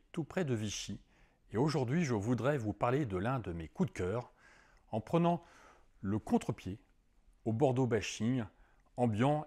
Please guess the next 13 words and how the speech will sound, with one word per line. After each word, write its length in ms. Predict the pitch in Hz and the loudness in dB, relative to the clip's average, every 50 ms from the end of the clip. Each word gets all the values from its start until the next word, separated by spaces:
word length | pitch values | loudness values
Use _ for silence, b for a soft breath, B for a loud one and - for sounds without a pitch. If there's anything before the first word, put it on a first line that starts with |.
| - - | -8 -4
et 120 | - 113 | -4 -2
ses 400 | 110 - - - 120 107 107 101 101 | -2 -2 -2 -2 -2 -2 -2 -4 -8
stéréotypes 720 | - - - 160 143 120 139 - - - 156 123 - 113 | -8 -2 0 2 2 4 2 0 0 -4 -4 -4 -4 -4
de 160 | 98 92 104 | -2 -2 -2
vin 360 | 101 95 90 104 120 123 117 | -2 0 2 2 2 4 2
bodybuildé 600 | 107 98 101 127 120 131 123 117 120 113 104 117 | 0 0 0 2 2 2 4 4 4 4 4 2
au 80 | 113 107 | 2 2
merlot 440 | 98 98 101 98 107 113 117 120 - b b b b b b - - | 2 0 0 0 2 2 2 0 -2 b b b b b b -12 -6
et 60 | 98 | -6
au 100 | 98 87 | -6 -6
copeaux 360 | - - - 135 - 120 117 | -6 -4 -6 -6 -4 -4 -4
de 100 | 87 87 | -4 -4
chêne. 340 | - - - 98 101 113 117 | -6 -4 -2 -2 -2 -2 -4